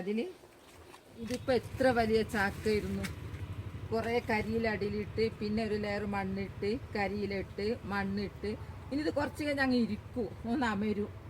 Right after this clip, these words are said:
അമർന്ന് കഴിഞ്ഞാൽ കാച്ചിലിന് വളരാൻ കൊ-, നല്ല മണ്ണൊക്കെ വേണമല്ലോ, വളവും. അപ്പൊ അതെല്ലാം നമുക്ക് ഇടയ്ക്കിടയ്ക്ക് ഇങ്ങനെ കൊണ്ടുപോയി ഇട്ട്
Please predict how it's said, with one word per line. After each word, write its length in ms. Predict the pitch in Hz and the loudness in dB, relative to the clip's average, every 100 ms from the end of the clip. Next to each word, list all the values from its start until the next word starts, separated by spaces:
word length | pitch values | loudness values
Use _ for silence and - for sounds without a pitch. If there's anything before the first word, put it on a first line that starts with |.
| - - - - - - - - 269 | -14 -14 -14 -14 -16 -16 -8 0 4
അമർന്ന് 360 | 277 269 294 302 | 4 4 4 4
കഴിഞ്ഞാൽ 360 | 285 269 269 277 277 - - - - - - - - - - - - - - - - - - - | 4 4 4 2 0 -6 -14 -14 -14 -12 -10 -8 -10 -10 -12 -14 -14 -16 -16 -16 -16 -16 -12 -2
കാച്ചിലിന് 500 | 214 226 240 254 262 247 | 2 2 0 0 2 4
വളരാൻ 340 | 220 220 233 233 | 2 2 0 -2
കൊ-, 140 | 226 - 208 | -6 -6 -2
നല്ല 140 | 214 233 214 | 0 2 2
മണ്ണൊക്കെ 440 | 202 220 240 233 208 | 2 0 0 0 0
വേണമല്ലോ, 420 | 196 190 165 135 - - - - 190 | 0 -2 -4 -6 -10 -20 -20 -8 0
വളവും. 400 | 202 202 196 170 - - - | 2 2 -2 -6 -10 -20 -4
അപ്പൊ 140 | 233 226 | 0 4
അതെല്ലാം 400 | 240 247 247 247 | 4 4 2 2
നമുക്ക് 240 | 226 240 254 | 2 2 2
ഇടയ്ക്കിടയ്ക്ക് 440 | 233 226 262 247 247 | 2 2 2 2 0
ഇങ്ങനെ 180 | 240 226 | 2 2
കൊണ്ടുപോയി 300 | 214 208 220 | 0 2 2
ഇട്ട് 140 | 208 | 0